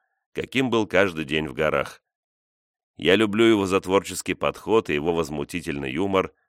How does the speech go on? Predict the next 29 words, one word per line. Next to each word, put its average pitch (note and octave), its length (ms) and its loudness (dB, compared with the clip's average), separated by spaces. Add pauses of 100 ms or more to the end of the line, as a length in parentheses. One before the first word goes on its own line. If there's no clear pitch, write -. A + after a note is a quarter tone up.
(300)
а D2+ 140 0
также C3 300 0
за F2+ 140 0
теплоту, D2+ 720 -4 (340)
с - 100 -20
которой A2+ 400 4
он G#2+ 140 6
всегда D#2 400 2
относится F2 540 -2
к D#2 80 -20
моим D2 260 0
дочерям. C#2+ 560 -4 (840)
Он D2+ 320 2
очень D2+ 400 -2
дружен F2+ 340 0
с - 140 -8
ними. C2+ 400 -6 (360)
Они G2 260 0
отлично F#2+ 440 -2
его C#2+ 240 -2
знают A#2 520 0
и F2 120 -6
с - 140 -10
детства F#2+ 420 -2
чувствуют G2 540 -4
магнетическое D#2 800 -4
притяжение D#2 680 -4
его C#2 180 -4
личности. C#2 720 -8